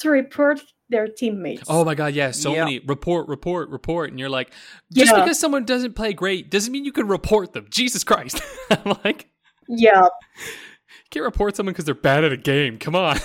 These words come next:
Speaker 2: <laughs>
Speaker 1: Now
Speaker 2: Uh,
Speaker 1: that I think about it, you can't report someone on Pokemon Unite, so that's a plus. <laughs>
Speaker 2: Oh, there you go. Well, yeah, you can't hear them, so whatever. All right, Pokemon
Speaker 1: Mm-hmm.
Speaker 2: Unite. Well, I will never touch it, but good to hear you're having fun. <laughs>
Speaker 1: <laughs>
Speaker 2: What about Bustafellows?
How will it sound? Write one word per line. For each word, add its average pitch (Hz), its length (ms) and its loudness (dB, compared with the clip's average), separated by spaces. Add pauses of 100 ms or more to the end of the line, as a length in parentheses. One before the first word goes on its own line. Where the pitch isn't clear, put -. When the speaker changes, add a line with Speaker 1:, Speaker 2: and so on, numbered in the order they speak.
(160)
Speaker 2:
<laughs> 208 340 0 (840)
Speaker 1:
Now 240 100 -2
Speaker 2:
Uh, 233 120 -2 (400)
Speaker 1:
that 339 200 8
I 508 120 8
think 339 300 0
about 247 240 6
it, 220 160 4
you 277 100 4
can't 392 320 2
report 302 340 2
someone 269 380 0
on 247 80 0
Pokemon 277 300 0
Unite, 269 320 -2
so 214 100 -4
that's 415 260 0
a 233 60 2
plus. - 520 -8
<laughs> 508 320 6
Speaker 2:
Oh, 117 160 -6
there 117 180 -4
you 104 80 -10
go. 107 140 -12 (260)
Well, 131 160 0
yeah, 131 100 4
you 127 80 2
can't 139 220 0
hear 127 180 2
them, 110 160 -6
so 104 160 -10
whatever. 104 380 -10 (400)
All 214 100 0
right, 143 160 2
Pokemon 139 280 2
Speaker 1:
Mm-hmm. - 20 2
Speaker 2:
Unite. 135 320 2
Well, 123 100 -2
I 151 160 2
will 151 140 -4
never 113 180 -8
touch - 280 -12
it, 110 140 -14
but 117 260 -10
good 180 120 -4
to 196 60 -12
hear 220 100 -8
you're 208 100 -10
having 196 180 -8
fun. 220 180 -4 (260)
<laughs> 185 400 0 (340)
Speaker 1:
<laughs> 339 300 8 (840)
Speaker 2:
What 160 100 0
about 170 240 0
Bustafellows? 110 720 -8